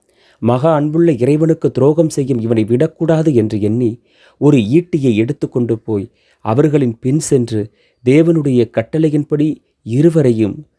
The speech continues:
ஒரு சேர குத்தி போட்டான். பினகாசின் பக்தி வைராக்கியத்தை கண்ட இறைவன் இஸ்ரவேலின் மீதிருந்த கோபத்தை மாற்றினார். அங்கே கூட்டத்தில் நிறைய பேர் இருந்தனர். அனைவரும் இவ்விருவரையும் பார்த்தனர்.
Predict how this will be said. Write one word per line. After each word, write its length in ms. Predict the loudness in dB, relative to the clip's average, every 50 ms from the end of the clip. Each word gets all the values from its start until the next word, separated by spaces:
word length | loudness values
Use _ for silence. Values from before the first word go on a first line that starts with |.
| _
ஒரு 220 | -2 0 2 2 2
சேர 240 | 0 0 0 0 -2 -4
குத்தி 280 | -6 -10 -12 -12 -12
போட்டான். 420 | -12 -12 -12 -16 -16 -18 -20 -20 _ _ _ _ _ _ _ _ _ _ _ _ _ _ _ _ _ _ _ -2
பினகாசின் 640 | 0 2 2 0 0 0 -2 -2 0 0 -2 -2 -2 -4 -8 _ _ -4
பக்தி 300 | -4 -4 -4 _ -2 0
வைராக்கியத்தை 720 | 0 2 2 0 0 0 -2 -2 -2 -2 -2 0 0 -4 -4 -4
கண்ட 260 | -2 -2 0 0 2 2
இறைவன் 440 | 2 2 0 -2 -2 -4 -8 -10 -12 _ _ _ _ _ _ _ _ _
இஸ்ரவேலின் 640 | -4 -4 -2 0 2 4 4 4 4 4 4 4 2
மீதிருந்த 380 | 4 4 4 4 2 2 0 0 -2
கோபத்தை 500 | -2 -2 -2 0 -2 -2 -4 -4 -6 -6
மாற்றினார். 560 | -6 -8 -12 -12 -12 -12 -12 -10 -12 -14 -16 _ _ _ _ _ _ _ _ _ _ _ _ _ _ _ _ -2
அங்கே 280 | 0 2 2 2 0 0
கூட்டத்தில் 580 | 0 -2 0 2 0 -2 0 -2 -2 0 0 -2 -4 _ _ _ _ _ -4
நிறைய 340 | -2 0 2 2 0 0 0
பேர் 220 | 0 0 0 2
இருந்தனர். 520 | 2 0 0 -2 -4 -4 -4 -4 -6 -8 -10 _ _ _ _ _ _ _ _ -6
அனைவரும் 500 | -4 0 2 2 2 2 2 2 0 0 -2
இவ்விருவரையும் 720 | -2 -2 0 2 2 2 2 2 0 0 0 -2 -2 -4 -4
பார்த்தனர். 520 | -6 -8 -8 -10 -12 -12 -12 -12 -14 -16